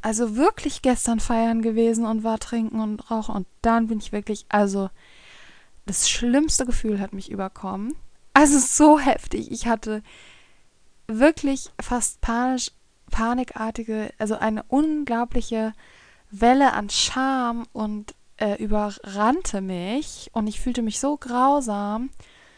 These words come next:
und hab, dann fing das schon an, dass ich im Kopf überlegt hab, „Oh mein Gott, was, wie kann das jetzt sein, dass ich einen Rückfall hatte? Was ist denn passiert?“ Und hab schon überlegt,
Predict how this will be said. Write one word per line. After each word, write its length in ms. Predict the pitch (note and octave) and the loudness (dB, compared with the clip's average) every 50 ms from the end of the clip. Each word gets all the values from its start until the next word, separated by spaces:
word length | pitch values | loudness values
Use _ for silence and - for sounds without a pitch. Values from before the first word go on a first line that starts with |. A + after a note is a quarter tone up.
| _ - - - | _ -20 -14 -6
und 120 | - A3+ A#3 | -4 -2 -2
hab, 140 | A#3 - | -2 -2
dann 180 | - A3+ A3 G#3+ | -2 -4 -4 -2
fing 180 | - C#4 C#4 C4+ | -2 -2 0 0
das 100 | B3+ - | -2 -2
schon 140 | - - | -4 -4
an, 80 | - B3 | -4 -4
dass 100 | A#3 A#3 | -4 -6
ich 40 | - | -8
im 100 | A3+ A3+ | -8 -10
Kopf 300 | - - A#3+ - - - - - | -8 -8 -8 -8 -8 -10 -8 -4
überlegt 320 | - A3+ A3 A3+ G#3+ - | 0 0 0 0 -2 -8
hab, 100 | G#3+ - - | -8 -6 -2
„Oh 80 | A3 | 0
mein 180 | G#3+ G#3+ A3 G#3+ - | 0 0 0 0 -4
Gott, 380 | - - A3 A3 - - - - - | -4 -2 2 4 4 4 2 -4 -10
was, 220 | - A3 - - - - - - - - - - - _ _ - - | -8 -6 -6 -6 -8 -10 -18 -20 -20 -20 -20 -20 -20 _ _ -10 -6
wie 100 | A#3 A3 | -6 -4
kann 220 | - - A#3 A#3 | -2 -2 -2 -2
das 100 | A#3 A3 | -2 -2
jetzt 160 | A#3 A3 - | -4 -6 -4
sein, 180 | - G#3+ G#3+ G#3+ | -4 -2 -2 -2
dass 120 | A3 G#3+ | -4 -6
ich 100 | A3 - | -6 -6
einen 100 | A3 G#3+ | -6 -4
Rückfall 380 | - C4+ - - - - B3+ A#3+ | -4 -2 -2 0 -2 -2 -2 -2
hatte? 460 | B3+ B3+ - - C4+ C4 C4 C4 C4+ - - - - - - | -4 -6 -4 -4 -4 -2 -2 -4 -4 -8 -14 -20 -20 -18 -10
Was 140 | - A3 G#3 | -6 -4 -4
ist 140 | G#3+ - - | -2 -2 -4
denn 120 | A3+ G#3+ | -2 0
passiert?“ 560 | - - - - - - C#4 C#4 C#4 C#4 - - | 0 0 0 0 0 0 2 2 2 2 0 -4
Und 180 | A#3 G#3 F#3 | -8 -6 -6
hab 140 | G#3 G#3 - | -4 -2 0
schon 160 | - - - | 0 0 0
überlegt, 800 | - G#3+ G3 G3+ G3 G3 G3+ A3+ B3 B3+ A#3+ - - _ - - | 0 -2 -2 -2 -2 0 2 2 2 0 -2 -6 -12 _ -20 -20